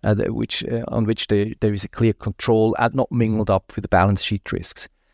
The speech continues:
And I think this is what triggered also the activities at the moment in the U S. You know, they have seen, you know, in,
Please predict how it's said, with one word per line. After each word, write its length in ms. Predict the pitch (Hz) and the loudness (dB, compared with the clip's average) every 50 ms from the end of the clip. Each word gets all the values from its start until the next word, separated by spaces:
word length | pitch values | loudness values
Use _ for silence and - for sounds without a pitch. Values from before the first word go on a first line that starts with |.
| _ _ _ _ - - | _ _ _ _ 0 2
And 140 | - 247 - | 2 4 4
I 100 | - 143 | 2 0
think 360 | - - 139 143 139 - - - _ _ _ _ _ _ _ - | 0 0 0 0 0 -2 -6 -20 _ _ _ _ _ _ _ 2
this 200 | - 170 180 - | 4 4 4 4
is 160 | 226 220 214 | 2 0 0
what 280 | 214 185 139 127 - - | 0 2 2 2 2 0
triggered 420 | - - 147 151 - - 113 - | -2 -2 0 0 2 0 0 0
also 340 | - 113 120 120 - - 107 | 0 -2 -2 -2 -2 -2 -2
the 100 | - - | 0 0
activities 640 | 90 - - - 110 98 104 - - - - - 104 | -2 -2 0 0 0 0 0 -2 -4 -4 -4 -2 -2
at 140 | 98 - - | -4 -2 -2
the 80 | 107 | 0
moment 340 | 104 101 104 98 95 95 92 | 0 2 2 0 0 0 -2
in 80 | 95 87 | -2 -2
the 80 | 95 95 | -2 -2
U 180 | 95 107 139 170 | 0 2 2 2
S. 260 | 151 - - - - | 0 0 -4 -4 -2
You 80 | 101 | -2
know, 60 | 98 98 | 0 0
they 120 | 101 101 | 0 0
have 140 | 104 98 - | -2 -2 -4
seen, 200 | - - 117 107 | -4 -4 -2 -2
you 40 | 104 | 0
know, 120 | 101 98 | 0 0
in, 140 | 104 104 101 | 0 0 -2